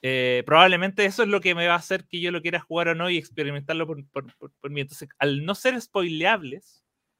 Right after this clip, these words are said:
eh, en realidad no hay un, un apuro tanto por, eh, por jugar, salvo, eh, quizá, no sé, el, la, la responsabilidad que tenemos como, como podcast, ¿cachai?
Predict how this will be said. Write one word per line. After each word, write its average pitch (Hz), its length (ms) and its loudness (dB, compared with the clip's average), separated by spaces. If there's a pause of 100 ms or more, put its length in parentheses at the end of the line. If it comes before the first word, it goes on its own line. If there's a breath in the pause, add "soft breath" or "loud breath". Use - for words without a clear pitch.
(420)
eh, 139 160 -2
en 139 100 -2
realidad 147 320 2
no 196 140 0
hay 254 320 2
un, 202 520 -6
un 185 140 -2
apuro 196 560 0
tanto 202 340 -6
por, 156 500 -12 (1300)
eh, 135 500 0
por 139 120 -6
jugar, 165 300 0
salvo, 196 760 2 (320)
eh, 127 880 -6
quizá, 175 480 2
no 151 100 -6
sé, 135 240 -8 (140)
el, 117 520 -10 (1500)
la, 123 360 0
la 127 160 0
responsabilidad 143 560 4
que 160 80 4
tenemos 165 320 2
como, 131 680 -2
como 113 220 -2
podcast, - 500 -4
¿cachai? 120 400 -12